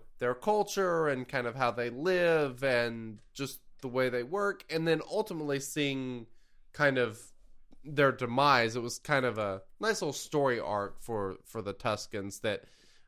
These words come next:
u-, ultimately ended sadly for them, but the story itself was well done.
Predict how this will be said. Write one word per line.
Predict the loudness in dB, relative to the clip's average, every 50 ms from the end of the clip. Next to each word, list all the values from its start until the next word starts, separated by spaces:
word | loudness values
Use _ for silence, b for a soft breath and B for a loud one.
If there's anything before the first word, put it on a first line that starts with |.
| b b -2
u-, | 0 0 0 0 0
ultimately | -2 -2 0 -2 -6 -10 -10 -10 -8 -8 -8 -8 -8 -8
ended | -8 -6 -4 -4 -6 -6 -4
sadly | 0 4 4 4 4 4 0 -6 -8
for | -6 -6 -6 -4 -4
them, | -4 -4 -6 -6 -8
but | -8 -8 -10 -10 _ _ _ _ _ _ _ _ _ -10
the | -8 -8
story | -6 -4 -2 -2 -2 -2
itself | -4 -8 -8 -8 -8 -6 0 2 4 4 4 2 -2 -10 -10 -6 -4 -4
was | -4 -4 -6 -12
well | -16 -18 -20 -18
done. | -18 -20 -20 -20 -10